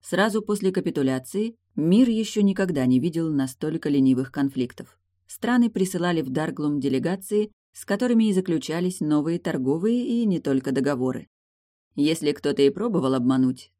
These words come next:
то им это не удавалось, так как на страже каждой золотой монеты гиблых земель стояла новая королева.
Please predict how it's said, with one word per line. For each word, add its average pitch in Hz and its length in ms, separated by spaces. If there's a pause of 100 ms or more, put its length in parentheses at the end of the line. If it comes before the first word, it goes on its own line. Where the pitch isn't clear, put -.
то 147 120
им 139 300
это 127 160
не 131 100
удавалось, 131 720
так 151 180
как 165 160
на 160 160
страже 185 360
каждой 151 440
золотой 147 380
монеты 151 400
гиблых 139 360
земель 202 420 (220)
стояла 196 600
новая 135 440
королева. 147 600